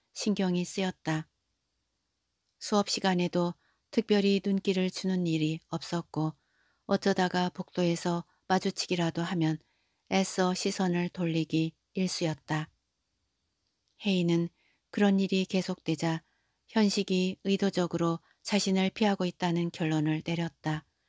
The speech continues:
그녀는 현식을 다시 만나서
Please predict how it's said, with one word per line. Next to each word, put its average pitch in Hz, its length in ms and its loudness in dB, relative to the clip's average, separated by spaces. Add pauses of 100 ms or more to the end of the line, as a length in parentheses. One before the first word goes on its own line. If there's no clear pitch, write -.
(400)
그녀는 180 500 2
현식을 190 560 -2
다시 - 280 -4
만나서 156 580 -2